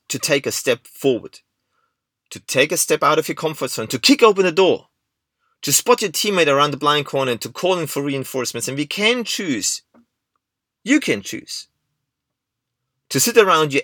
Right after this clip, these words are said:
entire life, hoping, waiting, and wishing for your body to change. We, you can feel frustrated, depressed, and pity for your current state of health, and you can remain stuck. You can remain, remain stuck for the rest of your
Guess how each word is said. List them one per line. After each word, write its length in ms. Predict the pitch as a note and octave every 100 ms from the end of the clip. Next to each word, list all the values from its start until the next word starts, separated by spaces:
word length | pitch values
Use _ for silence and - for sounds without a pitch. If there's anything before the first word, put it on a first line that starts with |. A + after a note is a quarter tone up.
| -
entire 440 | D#3 D#3 E3+ D#3
life, 400 | C3+ F2+ - - _ _ _ _
hoping, 580 | - D#3 D3+ D#3 C#3+ C#3 _
waiting, 540 | A#2+ C3+ - C3+ B2+ -
and 160 | B2+ A#2+
wishing 380 | C3+ C3+ A#2+ - _ _ _
for 220 | - G3+
your 80 | D#3
body 240 | C#3+ C3
to 120 | B2+
change. 680 | A#2 - A#2+ G2+ D#2+ - - _ _ _ _ _ _ _ _ _ _ _ _ _ _ _ _ _ _ _
We, 180 | - B2 - -
you 140 | C3
can 160 | C#3+ F3+
feel 180 | C4 C#4
frustrated, 640 | G#3 - - G3+ C#3 - _ _ _
depressed, 360 | C#3+ G#3+ A3
and 120 | F#3+ D#3
pity 240 | B3+ A#3
for 220 | - E3
your 120 | D3
current 360 | - - G3+ F#3+
state 240 | - F3+
of 140 | D#3+ -
health, 340 | F#3 B2+ - - - -
and 140 | E3+
you 80 | G#3
can 160 | B3
remain 320 | G#3 G3+ G3 F#3
stuck. 500 | - G3+ D#3 - - _ _
You 100 | -
can 120 | D3+ G#3+
remain, 200 | G3+ E3
remain 320 | F3 E3+ D#3+
stuck 380 | - F3+ D3 -
for 120 | B2+
the 100 | A#2+
rest 260 | C3+ C#3+
of 160 | C3 -
your 160 | A2+